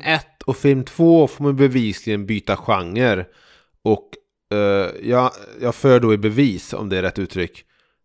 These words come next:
det genom att säga att, eh, Ridley Scott släppte en, en, en typ intensiv skräckfilm som heter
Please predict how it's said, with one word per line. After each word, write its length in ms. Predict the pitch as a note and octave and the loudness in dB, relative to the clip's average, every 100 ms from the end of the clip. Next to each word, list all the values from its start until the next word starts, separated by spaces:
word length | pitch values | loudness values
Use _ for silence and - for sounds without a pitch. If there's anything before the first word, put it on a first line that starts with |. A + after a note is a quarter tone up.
| _ - | _ -8
det 440 | G2+ G2+ F#2+ F2+ | -2 -2 -2 -6
genom 300 | - G#2+ G2+ | -4 -4 -2
att 80 | G2+ | -6
säga 380 | - A2 G2 F#2 | -4 -2 0 0
att, 440 | F2 F#2 - _ | 0 -2 -6 _
eh, 240 | F#2 F2 F#2 | -4 -2 -2
Ridley 220 | G#2 F#2 | -4 -6
Scott 340 | - A#2+ G#2+ - | -6 -4 -4 -4
släppte 320 | A2+ - G2 | -8 -4 -6
en, 120 | F2 - - | -6 -12 -18
en, 160 | F2+ - | -18 -12
en 140 | F#2+ | -12
typ 160 | F2+ F#2+ _ _ _ _ _ _ - | -10 -12 _ _ _ _ _ _ -4
intensiv 840 | C#3+ B2+ G#2+ B2+ A#2 - C3+ B2 | -2 -2 -2 -4 -4 -2 0 0
skräckfilm 520 | F#2 A#2+ A2+ - B2 | -2 -6 -6 -4 -6
som 120 | A2 | -4
heter 200 | G#2+ F#2+ | -6 -6